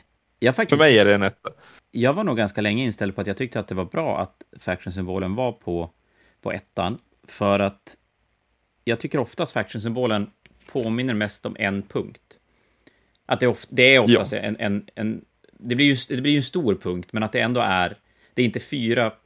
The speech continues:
Speaker 1: plupp-, fyra faction-symboler i... Utan det är en plupp, och det gör att jag tycker ändå att det ser ut som en etta. Jag tycker inte att det ser ut som sexer. Och det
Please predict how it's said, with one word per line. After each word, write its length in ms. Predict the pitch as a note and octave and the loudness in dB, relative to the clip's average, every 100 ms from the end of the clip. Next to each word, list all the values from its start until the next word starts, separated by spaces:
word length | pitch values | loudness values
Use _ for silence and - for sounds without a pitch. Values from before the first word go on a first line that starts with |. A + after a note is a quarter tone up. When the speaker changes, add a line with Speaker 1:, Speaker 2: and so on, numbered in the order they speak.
| _ | _
Speaker 1:
plupp-, 300 | - A#2 G#2 _ _ _ - | -10 -8 -8 _ _ _ -10
fyra 380 | D#3 B2+ B2+ | -4 0 0
faction-symboler 840 | B2+ B2 - B2 A2+ B2 A#2+ G2 F#2+ | 0 -2 -4 -6 -4 -2 0 0 0
i... 180 | F#2 - _ _ _ _ _ _ _ _ | -2 -6 _ _ _ _ _ _ _ _
Utan 220 | B2+ C3+ C#3 | -6 -2 2
det 200 | C#3 A2+ | 4 4
är 40 | |
en 120 | G#2+ | 2
plupp, 320 | G2 G#2+ - | -2 -4 -6
och 420 | G#2 A#2+ A2+ - B2+ | -8 -4 -4 -4 -2
det 80 | |
gör 160 | C3+ C3+ | 0 2
att 80 | B2+ | 0
jag 100 | A#2 | -4
tycker 160 | A#2+ C#3 | -4 -4
ändå 140 | A2+ | -4
att 60 | G#2 | -4
det 80 | |
ser 160 | A#2+ D#3+ | -4 -4
ut 160 | D#3 - | -4 -6
som 120 | F2+ | -8
en 60 | F#2 | -8
etta. 200 | - E2+ | -8 -8
Jag 100 | A2+ | -8
tycker 300 | - - C#3 | -10 -10 -8
inte 140 | G#2+ | -6
att 60 | G2+ | -8
det 60 | |
ser 140 | - G2 | -10 -10
ut 100 | - | -10
som 100 | F2+ | -12
sexer. 400 | A#2+ - G#2+ - - _ _ _ _ _ | -12 -10 -12 -12 -16 _ _ _ _ _
Och 160 | B2 A#2+ | -6 -4
det 640 | - B2 B2+ B2+ A#2+ A2+ | -6 -2 4 6 6 2